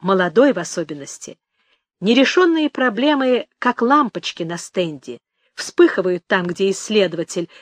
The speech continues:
работая, как бы нажимает кнопку, направляет свой взгляд на то или иное явление. И по цепной реакции, как только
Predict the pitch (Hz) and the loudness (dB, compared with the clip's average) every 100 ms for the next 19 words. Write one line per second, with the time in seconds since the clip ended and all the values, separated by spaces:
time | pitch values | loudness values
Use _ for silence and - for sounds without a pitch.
0 | - 202 190 196 - 180 185 180 165 180 | -2 0 4 2 2 -2 -2 -4 -2 -2
1 | 180 202 180 185 - 240 233 165 - 135 | 0 -2 -2 -4 -4 0 0 -2 -10 -16
2 | - _ _ _ 208 214 214 202 208 196 | -16 _ _ _ -2 2 2 2 0 0
3 | - 190 185 170 185 202 185 - _ _ | -2 -2 0 -2 0 0 0 -8 _ _
4 | - 202 202 302 311 208 185 175 208 196 | 0 0 2 4 4 4 2 0 0 0
5 | 175 160 147 117 117 95 _ _ _ _ | -2 -6 -10 -12 -16 -20 _ _ _ _
6 | _ _ _ - 185 185 - 190 185 226 | _ _ _ -8 -6 -6 -6 -6 0 2
7 | 202 180 185 240 - - - 104 - _ | 4 2 2 0 -2 -14 -14 -14 -16 _
8 | _ _ _ 185 - 202 190 - 180 | _ _ _ -8 -2 0 0 -2 -6